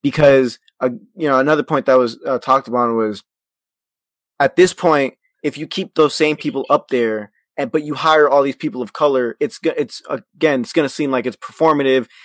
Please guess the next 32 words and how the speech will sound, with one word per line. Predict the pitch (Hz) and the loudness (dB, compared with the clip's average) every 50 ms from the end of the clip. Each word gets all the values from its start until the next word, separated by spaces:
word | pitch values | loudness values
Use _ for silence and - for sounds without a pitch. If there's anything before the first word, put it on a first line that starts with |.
| - _ | -20 _
and | - 139 139 | -8 -6 -6
it's | 135 - | -6 -2
gonna | - 160 151 | -2 -2 -2
be, | 135 120 143 147 143 139 | 0 -2 -2 -2 -2 -4
you | 147 151 156 | -4 -2 -2
know, | 147 139 131 123 113 110 _ _ _ _ _ _ _ _ _ _ - | 0 2 0 0 0 -4 _ _ _ _ _ _ _ _ _ _ -12
it's | 190 - | -10 -2
almost | 220 196 196 196 170 - | 2 2 4 4 2 0
gonna | 175 170 160 | -2 -2 -2
seem | - 180 175 160 | 0 -2 0 0
like, | 156 147 127 147 | 0 0 0 -2
you | 156 | -2
know, | 151 139 139 - | -2 -2 -2 -4
y-, | 240 226 _ _ _ _ _ _ _ _ _ _ | _ -20 _ _ _ _ _ _ _ _ _ _
you | 151 165 170 | -4 -4 -2
hired | 151 185 202 214 202 175 175 | 2 2 4 4 4 6 6
us | 175 160 - - - - _ _ _ _ _ _ _ _ _ _ _ _ _ _ - | 4 4 2 -8 -10 -14 _ _ _ _ _ _ _ _ _ _ _ _ _ _ -14
to | - 160 147 | -10 -10 -8
sh-, | - - - 175 165 135 - | -8 -2 0 0 0 0 -2
to | - 139 | -4 -8
save | - - 175 165 127 | -2 0 0 0 0
face, | - - - 190 190 156 139 135 127 - - - _ _ _ _ _ _ - _ - | -4 0 2 2 4 4 2 -2 -6 -8 -14 -14 _ _ _ _ _ _ -20 _ -2
but | 165 147 120 | -2 -2 -2
do | 143 170 | -4 -4
you | 175 170 | -4 0
really | 156 180 175 165 | 0 2 2 2
know | 156 165 156 147 | 0 0 0 2
how | 147 139 | 2 2
to | 131 110 | 2 0
work | 101 110 139 151 - - | -2 0 0 0 0 -2
with | 113 104 95 90 | -8 -10 -10 -10
us? | - - - - - - | -12 -12 -18 -20 -20 -20